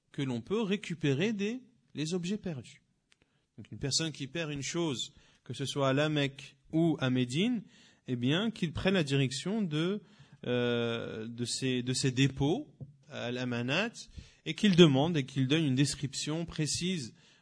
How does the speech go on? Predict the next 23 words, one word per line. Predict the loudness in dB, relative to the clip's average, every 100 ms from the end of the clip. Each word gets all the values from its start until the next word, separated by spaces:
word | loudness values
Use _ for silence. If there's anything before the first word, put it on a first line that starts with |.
| -8
de | 0
l'objet | 6 6 6 4 2
qu'il | 2 2
a | 4
perdu, | 2 2 0 0 -2 -6 -20 -20 -8
euh, | -2 2 2 0
en | 2
espérant, | 2 2 0 2 4
Inch'Allah | 2 2 0 0 0
Ta'ala, | 0 2 4 2 0 -4 -16 _ _
qu'il | -2 2 4 4 0 -4 -14 _ _ _ -8
s'y | -4 -2 -4
trouve. | -6 -6 -6 -8 -20 _ -20 _ _ _ _ _ _ _ _ _ -20 -2
Puis | 6 6
il | 6
dit, | 6 4
hafidhahullah, | 4 4 4 6 6 6 6 2 -4 -14 _ _ _ _ _ _ _ _ _ _ _ _ _ _ _ _ _ _ _ _ _ _ _ _ _ _ _ _ _ _ _ _ _ _ _ _ _ _ _ _ _ _ -2
et | 8
parce | 8 8 -2
qu'Allah | 2 4 6 4
Azza | 4 4
wa | 6 4
Jal | 4 2 4 0